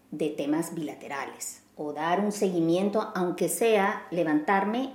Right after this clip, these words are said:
y r-, ver las noticias de lo del día que ha ocurrido, levantarme con las noticias de la mañana y, por supuesto, empezar el, en, en,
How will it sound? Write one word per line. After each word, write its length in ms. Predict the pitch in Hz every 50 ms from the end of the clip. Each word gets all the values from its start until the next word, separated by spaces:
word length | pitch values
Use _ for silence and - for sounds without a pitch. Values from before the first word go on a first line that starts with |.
| - -
y 140 | 180 180
r-, 300 | 170 165 - - - 160
ver 260 | 170 165 190 190 185 196
las 180 | 208 208 202
noticias 720 | 185 170 - - 208 208 202 - 233 240 240 247 233 190 165
de 100 | 170 160
lo 140 | 160 156
del 220 | 151 156 151 151 151
día 360 | 202 208 190 170 185 247 - - - - - - _ -
que 120 | - 170 147
ha 80 | 151
ocurrido, 560 | 165 - - 202 185 185 185 170 175 220 262 226
levantarme 500 | 165 156 143 143 - 160 160 180 180 180
con 300 | - 175 160 156 151 147
las 120 | 147 147 147
noticias 380 | 143 - 170 165 - 190 185 190
de 80 | 180
la 80 | 170 175
mañana 560 | 180 185 185 190 180 170 170 202 240 - - - - - - -
y, 80 | -
por 140 | 156 - 160
supuesto, 400 | - - 151 - 160 156 - -
empezar 400 | 196 196 170 156 156 - 156 156 175
el, 200 | 185 185 180 -
en, 540 | 170 165 156 160 151 151 147 147 - - - -
en, 300 | 160 160 151 156 -